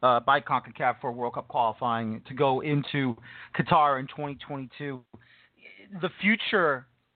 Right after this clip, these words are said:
of the Confederation to me is looking to be brighter, better, obviously bigger. What's been going on, the expansion of the concacaf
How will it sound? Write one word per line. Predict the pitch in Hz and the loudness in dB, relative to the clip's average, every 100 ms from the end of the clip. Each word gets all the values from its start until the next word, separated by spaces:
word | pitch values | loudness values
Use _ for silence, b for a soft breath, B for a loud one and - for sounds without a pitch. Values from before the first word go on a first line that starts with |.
| _ | _
of | 175 | -6
the | - | -6
Confederation | 160 190 175 165 180 170 - | 0 2 2 2 0 -4 -4
to | |
me | 160 170 165 | -4 -4 -4
is | 139 117 | -8 -4
looking | 156 - 160 156 151 | -4 -2 -2 0 -2
to | 139 | -6
be | 135 | -10
brighter, | 117 131 147 156 175 175 b b b b | -4 4 4 6 4 2 b b b b
better, | 123 117 160 156 165 160 _ _ _ _ _ _ 160 | -20 0 2 4 2 -2 _ _ _ _ _ _ 2
obviously | 165 185 175 190 123 | 2 2 -4 -8 -6
bigger. | 165 160 175 175 _ _ _ _ _ _ _ | -4 -2 -2 -4 _ _ _ _ _ _ _
What's | 131 135 185 - | -10 0 0 0
been | 190 | -4
going | 170 170 | -4 -4
on, | 156 156 160 | -4 -4 -6
the | 147 | -10
expansion | 120 - 180 190 196 | -16 -10 -6 -6 -8
of | |
the | 175 | -6
concacaf | 175 165 - 170 | -4 -4 -6 -6